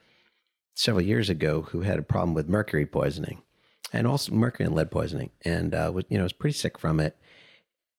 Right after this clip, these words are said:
You know, I know the science of how to deal with that. It's something I've treated many times before. It's how my, you know, sort of my protocol that I learned from other people refined over time. And it was like,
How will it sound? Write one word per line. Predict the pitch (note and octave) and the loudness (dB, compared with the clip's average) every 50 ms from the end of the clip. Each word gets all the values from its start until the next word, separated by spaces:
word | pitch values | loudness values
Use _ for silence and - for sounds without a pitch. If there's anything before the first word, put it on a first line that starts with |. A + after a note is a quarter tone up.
| _ | _
You | - A3+ G#3+ | 2 4 4
know, | G3 B2+ | 4 6
I | A2+ A#2 | 4 6
know | B2 A#2+ A#2 G2+ | 6 6 6 6
the | F#2 E2+ | 4 2
science | - - E2 D#2+ D#2+ E2 E2 - - | 2 0 2 2 2 2 0 0 -2
of | D#2+ D#2+ | -2 0
how | E2+ E2+ | 0 0
to | E2 E2 | 0 -2
deal | E2 - C#2+ D2+ | 0 0 0 0
with | D#2 D#2 D#2+ | 0 -2 -2
that. | - E2 E2 E2+ | -2 -2 -2 -2
It's | F2 - - | -2 -4 -4
something | - F2+ E2 - E2+ E2 | -4 -4 -4 -4 -4 -6
I've | D2 D2+ - _ _ _ _ _ _ _ _ _ _ _ - | -6 -8 -10 _ _ _ _ _ _ _ _ _ _ _ -10
treated | - - F#2+ E2 E2 D2 D2 - | -2 0 0 0 0 -2 -2 -2
many | D#2 D#2 D#2 D#2 | -2 -2 -2 -2
times | - - D#2 D#2 D2+ - | -2 -4 -4 -4 -4 -4
before. | D#2+ - - D#2 D#2 D#2+ | -6 -6 -4 -4 -4 -4
It's | - - | -4 -2
how | - F#2+ | -2 -2
my, | - - - G3 | -2 -2 -2 0
you | - | 0
know, | G2+ F2 F2 - - - - - - - - _ | 0 0 -2 -4 -8 -18 -20 -20 -20 -20 -20 _
sort | - - F3 | -2 0 2
of | C#3+ | 4
my | A#2 G#2+ E2+ | 4 2 2
protocol | - - G#2+ G2+ F#2+ F2+ - - G2+ F#2 F2 E2+ | 2 2 2 2 2 0 2 2 2 2 2 2
that | E2 E2+ E2 | 2 4 4
I | D#2+ | 4
learned | D#2 E2 E2 E2 - | 4 2 2 0 0
from | - E2 | 0 -2
other | D#2+ D#2+ D#2 | 0 0 0
people | - - E2+ - E2 | 2 0 0 0 0
refined | E2 D#2 D2+ - - D#2 - - | -2 -2 -2 -2 -4 -4 -2 -4
over | - - - | -6 -6 -8
time. | - - E2 D#2+ D#2+ - - | -6 -6 -6 -6 -6 -6 -2
And | - F2+ - | -2 0 0
it | - | 0
was | A#2 A#2+ B2 - | 0 0 2 2
like, | A2+ F#2+ F2 - - | 2 0 0 -4 -10